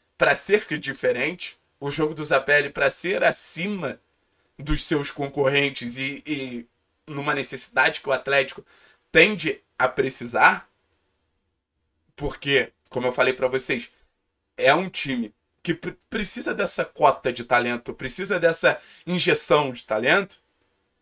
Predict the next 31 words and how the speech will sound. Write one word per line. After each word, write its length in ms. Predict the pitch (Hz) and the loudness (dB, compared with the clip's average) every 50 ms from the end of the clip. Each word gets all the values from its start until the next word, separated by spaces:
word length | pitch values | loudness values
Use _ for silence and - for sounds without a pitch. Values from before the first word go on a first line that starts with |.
| _ _ | _ _
ele 160 | 151 160 165 | 0 0 0
precisa 360 | 165 - - - 160 160 170 | 0 -2 -6 -6 -4 -6 -4
tá 100 | 170 165 | -4 -4
sempre 240 | 160 - 165 - 165 | -4 -4 -4 -4 -4
arriscando, 360 | 165 160 - - 151 147 143 | -2 -2 -4 -4 -4 -2 -2
ele 100 | 139 139 | -2 -4
precisa 360 | 139 _ - - 139 135 135 | -4 _ -10 -2 2 4 4
tá 140 | 135 139 139 | 4 4 2
sempre 220 | 131 - 147 - - | 0 0 -6 -2 -2
fazendo 280 | 139 131 135 135 135 | -2 0 0 -4 -4
diferente, 520 | 135 - - 143 131 131 139 151 - - _ _ _ _ _ _ _ | -6 -6 -2 -2 -2 -2 -2 -6 -10 -16 _ _ _ _ _ _ _
e 100 | - 202 | 2 2
ele 120 | 202 190 | 2 2
tem 180 | 190 - 180 165 | 2 -6 -8 -6
condição 340 | - 165 175 170 - - 143 | -4 -6 -6 -6 -6 -8 -8
de 80 | 143 | -8
fazer 240 | - 165 147 139 156 | -8 -8 -8 -6 -8
isso. 240 | 175 156 - - - _ _ _ _ _ _ _ _ _ _ _ | -10 -10 -12 -14 -16 _ _ _ _ _ _ _ _ _ _ _
Porque 200 | - - - 170 | -8 -6 -2 2
uma 180 | 165 175 165 | 4 4 4
coisa 240 | - - 202 202 202 | 2 2 -2 -2 0
é 20 | 330 | -2
o 40 | |
Zapelli 360 | - 359 339 - 330 330 311 302 | -2 -2 -2 0 -2 -4 -2 -4
tentar 240 | - 311 254 320 | -6 -6 -6 -6
fazer 240 | - - - 247 - | -8 -6 -8 -8 -8
diferente, 440 | - - - - - - - - - | -10 -6 -4 -4 -4 -4 -6 -6 -10
outra 160 | 123 - - | -10 -8 -10
é 20 | - | -6
o 20 | |
Canóbio. 500 | - 160 139 - 240 - - 131 _ _ | -4 -4 -4 -4 -4 -4 -4 -6 _ _